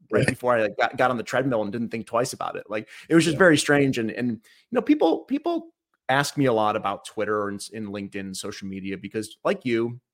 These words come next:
Speaker 1: I joined in two thousand and nine, but I didn't start tweeting until almost two years ago to the day. And so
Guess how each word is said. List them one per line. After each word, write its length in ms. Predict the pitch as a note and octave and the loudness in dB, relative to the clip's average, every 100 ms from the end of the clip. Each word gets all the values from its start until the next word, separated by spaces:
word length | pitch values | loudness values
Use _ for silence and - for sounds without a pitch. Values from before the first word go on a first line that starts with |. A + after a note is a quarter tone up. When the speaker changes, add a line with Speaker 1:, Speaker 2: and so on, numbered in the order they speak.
| _ - | _ -8
Speaker 1:
I 60 | B2 | -4
joined 260 | B2 A#2+ | -4 -4
in 80 | B2 | -6
two 140 | - | -6
thousand 320 | A#2+ A#2+ A#2 A#2 | -4 -4 -4 -6
and 100 | A2 | -6
nine, 260 | F#2+ G2 | -6 -8
but 120 | G2 | -6
I 40 | G#2 | -6
didn't 200 | A#2 B2+ | -6 -6
start 280 | B2 A2 - | -6 -6 -6
tweeting 300 | B2+ A2+ G2 | -6 -6 -8
until 240 | F#2+ G2 | -10 -8
almost 360 | G#2 G#2 G2+ - | -6 -6 -8 -8
two 140 | B2 | -6
years 220 | A2+ G#2+ | -2 -4
ago 160 | G2 G2 | -4 -8
to 120 | - | -10
the 80 | F#2+ | -14
day. 320 | F2+ F2+ - _ _ _ _ - | -8 -8 -10 _ _ _ _ -6
And 120 | A2+ | -2
so 540 | - A2 G#2 G2 F#2+ | 4 6 6 6 0